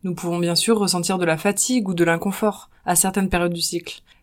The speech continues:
Mais de là à devoir rester au lit et ne pas pouvoir travailler, non. En revanche, un cycle menstruel pathologique est un cycle qui n'est pas en bonne santé.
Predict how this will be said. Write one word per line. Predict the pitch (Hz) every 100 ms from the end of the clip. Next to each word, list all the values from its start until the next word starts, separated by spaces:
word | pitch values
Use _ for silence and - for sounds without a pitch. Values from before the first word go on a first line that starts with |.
| -
Mais | 185
de | 202
là | 214 233
à | 185
devoir | 180 185
rester | 180 214 - 220
au | 202
lit | 208 220
et |
ne | 175
pas | 165 214
pouvoir | 208 185
travailler, | - 175 165 175 208 -
non. | 165 147 _ _ _ _
En | - 185
revanche, | 190 175 233 277 - -
un | 180 175
cycle | - 247 208 196
menstruel | 190 185 196 180 180
pathologique | 226 233 190 180 269 - - 208
est | 202
un | 208
cycle | - - 294 - 269 240
qui | 220
n'est | 214
pas | 214 269 208
en |
bonne | 185 175
santé. | 175 165 156